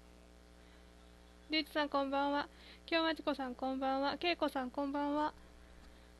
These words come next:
京町子さん、間に合った。<laughs> けいこさん、こんばんは。ありがとうございます。<laughs> ちょっと今日のコメント第一号はまさかのサランムでしたよ。<laughs>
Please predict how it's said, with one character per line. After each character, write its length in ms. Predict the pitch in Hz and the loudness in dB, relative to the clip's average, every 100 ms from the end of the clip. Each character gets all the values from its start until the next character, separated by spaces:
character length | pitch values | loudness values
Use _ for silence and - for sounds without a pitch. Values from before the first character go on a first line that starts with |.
| - - | -20 -2
京 140 | 330 | 4
町 200 | 339 320 | 4 4
子 100 | 302 | 2
さ 100 | 277 | 2
ん、 60 | 247 | 4
間 100 | 302 | 6
に 100 | 370 | 6
合 40 | |
っ 40 | 359 | 6
た。 140 | 294 226 - 240 233 247 311 302 339 | 4 4 0 -2 2 6 8 8 6
<laughs> 1040 | 311 302 294 285 302 - - - - - | 4 4 2 2 -2 -4 -10 -10 -12 -6
け 80 | 320 | -4
い 40 | 285 | -2
こ 100 | 262 | -4
さ 120 | 240 | -4
ん、 80 | 220 | -4
こ 140 | - | -2
ん 100 | 277 | 0
ば 120 | 269 262 | 0 0
ん 80 | |
は。 200 | 269 269 - - | 2 0 -4 -4
あ 80 | |
り 120 | 262 262 | -2 0
が 120 | 254 | -2
と 120 | 247 | -2
う 20 | |
ご 140 | 254 262 | -2 -2
ざ 180 | 302 | 0
い 80 | 302 | 0
ま 180 | 302 320 | 0 -2
す。 60 | - - - - - - - | -4 -12 -18 -20 -20 -20 -8
<laughs> 1300 | 269 285 262 269 254 269 247 269 240 269 247 262 262 - - - - - - | 0 2 4 4 4 2 2 2 2 2 0 0 -2 -6 -14 -14 -14 -14 -4
ち 100 | 294 | -2
ょ 40 | |
っ 40 | |
と 180 | - 262 - | 0 -4 2
今 180 | 277 262 | 4 4
日 60 | |
の 100 | 233 | 2
コ 140 | 220 240 | 2 2
メ 160 | 269 | 2
ン 60 | 269 | 2
ト 100 | 269 | 2
第 240 | 277 247 | 4 4
一 160 | 240 247 | 2 0
号 140 | 233 | 0
は 100 | 220 | 0
ま 120 | 220 262 | 0 0
さ 140 | 277 | 0
か 100 | 240 | 0
の 120 | 202 | -2
サ 140 | 233 226 | 2 4
ラ 100 | 262 | 6
ン 80 | 220 | 4
ム 100 | 202 | 2
で 120 | 185 | -2
し 80 | - | -2
た 100 | 190 | -2
よ。 240 | 185 | 0
<laughs> 60 | - | 4